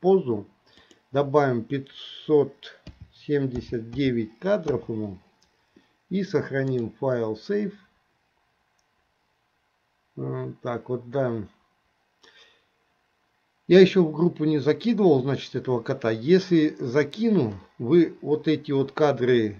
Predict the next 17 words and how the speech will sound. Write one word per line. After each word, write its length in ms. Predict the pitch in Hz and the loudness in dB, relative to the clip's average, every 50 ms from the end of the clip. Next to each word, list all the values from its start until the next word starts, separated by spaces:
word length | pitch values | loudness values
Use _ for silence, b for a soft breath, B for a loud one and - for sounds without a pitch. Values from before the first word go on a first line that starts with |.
| - _ _ - | -18 _ _ -10
лишние 520 | 135 123 135 143 135 - - 131 120 120 | -8 -4 -4 -4 -6 -6 -6 -4 -4 -2
удалите 580 | 117 113 110 135 143 156 190 233 233 233 - 123 | -4 -4 -2 0 0 2 2 0 -2 -4 -6 -6
и 120 | 113 113 | -4 -4
оставьте 540 | 127 135 131 - - 202 202 196 - - 131 | -4 -6 -6 -2 0 0 0 0 0 -8 -10
только, 720 | - - 160 170 160 147 - 160 151 151 143 139 131 - - - | -6 -2 -2 -2 -2 0 2 2 2 2 2 0 -4 -8 -12 -10
э, 340 | 135 127 127 127 123 120 117 | -8 -6 -6 -4 -6 -6 -6
значит, 340 | 123 139 151 - - 139 120 | -6 -8 -8 -6 -8 -10 -10
базовые 600 | 120 123 143 147 135 117 110 117 113 113 113 107 | -6 0 2 2 2 2 0 -2 -2 -2 -2 -4
кадры. 580 | 107 - 175 208 202 175 156 123 113 104 107 - - | -4 -4 -2 -2 -2 -2 -2 -2 -2 -2 -4 -8 -10
Они 360 | 120 120 139 160 180 185 160 | -8 -6 -2 -2 0 0 -2
идут 440 | 117 120 156 165 165 - - - _ _ _ _ _ _ _ _ _ _ _ _ _ _ _ _ _ _ _ _ _ _ _ _ _ _ _ _ _ _ - | -2 -2 -4 -4 -4 -6 -18 -20 _ _ _ _ _ _ _ _ _ _ _ _ _ _ _ _ _ _ _ _ _ _ _ _ _ _ _ _ _ _ -16
до 400 | 131 117 110 131 139 143 135 - | -12 -6 -4 -2 -2 -2 -4 -6
ста. 600 | - - _ _ - 160 180 190 190 190 196 185 170 - _ _ _ _ _ _ _ _ _ _ _ _ _ _ _ _ _ - | -8 -12 _ _ -4 -2 0 0 0 -2 -4 -6 -8 -10 _ _ _ _ _ _ _ _ _ _ _ _ _ _ _ _ _ -16
М, 520 | 131 127 135 143 143 143 143 143 143 131 _ | -14 -14 -14 -14 -14 -16 -16 -16 -18 -18 _
так, 320 | - 127 120 110 - - 127 | -12 -10 -10 -10 -10 -12 -12
вот 280 | 123 123 123 117 - _ _ _ - _ _ _ _ _ | -8 -8 -8 -8 -12 _ _ _ -20 _ _ _ _ _
сто. 380 | - 170 160 165 170 165 156 | -10 -8 -6 -4 -4 -6 -8